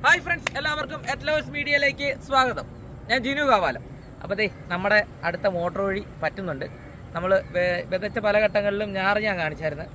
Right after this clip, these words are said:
ഇന്നത്തെ കണ്ടീഷൻ എന്ന് വെച്ചാൽ ഏകദേശം, ഏ, ഇരുപത്തിനാലോളം ദിവസമായിട്ടുണ്ട്, ഇരുപത്തിനാല്, ഇരുപത്തഞ്ചോളം ആയിട്ടുണ്ട്.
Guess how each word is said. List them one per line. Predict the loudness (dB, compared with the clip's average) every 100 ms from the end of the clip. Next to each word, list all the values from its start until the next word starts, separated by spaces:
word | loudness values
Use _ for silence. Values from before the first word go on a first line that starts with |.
| -12
ഇന്നത്തെ | -6 0 0 0 -14 -10 -8
കണ്ടീഷൻ | -6 -6
എന്ന് | -2 0
വെച്ചാൽ | 0 0 -2
ഏകദേശം, | -2 -2 -2 -2 -4 -6
ഏ, | -6 -6
ഇരുപത്തിനാലോളം | -4 -4 -4 -6 -4 -2 -2 0 -2 -2
ദിവസമായിട്ടുണ്ട്, | -4 -2 -6 -6 -10
ഇരുപത്തിനാല്, | -10 -10 -8 -6 -6
ഇരുപത്തഞ്ചോളം | -8 -10 -8 -4 -4
ആയിട്ടുണ്ട്. | -4 -10